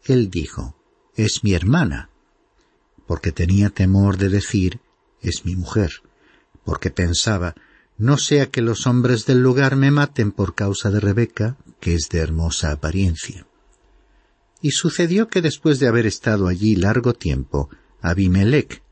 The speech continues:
rey de los filisteos, miró por una ventana y he aquí vio a Isaac acariciando a Rebeca su mujer. Entonces Abimelech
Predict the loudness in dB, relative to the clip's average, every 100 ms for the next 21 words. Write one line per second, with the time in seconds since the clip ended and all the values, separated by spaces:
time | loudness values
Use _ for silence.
0 | -12 -2 -2 0 -2 -4 -4 -2 -2 -4
1 | -2 2 2 0 -6 -18 _ 2 2 2
2 | 2 0 2 2 2 0 0 2 2 0
3 | -4 -20 _ -2 2 4 2 0 -2 -4
4 | -4 _ -6 0 2 4 2 2 0 0
5 | -2 -2 -6 -4 -2 0 0 -2 0 2
6 | 2 2 2 2 2 0 -2 -4 -4 -4
7 | -4 -6 -12 -14 -18 _ _ _ -4 -2
8 | 2 2 2 0 2 4 4 4